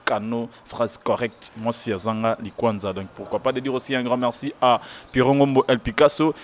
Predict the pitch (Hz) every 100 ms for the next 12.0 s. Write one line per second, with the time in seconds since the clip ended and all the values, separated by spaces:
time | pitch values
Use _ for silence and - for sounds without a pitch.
0 | - 101 107 165 180 165 - 180 - 160
1 | 151 - 113 160 127 156 143 143 139 123
2 | 139 127 113 123 107 - 135 - 117 95
3 | 117 127 117 107 120 104 101 - - -
4 | - 117 117 113 - 120 117 - - 104
5 | 135 165 - - 107 104 - 139 127 110
6 | 117 - 107 120 120 107 117 98 113 123
7 | - 113 127 107 101 107 - 113 117 -
8 | - - - 135 135 135 131 139 156 196
9 | - 190 165 147 139 135 202 220 170 156
10 | - - - - - - - - - -
11 | 120 143 170 175 165 160 139 127 123 107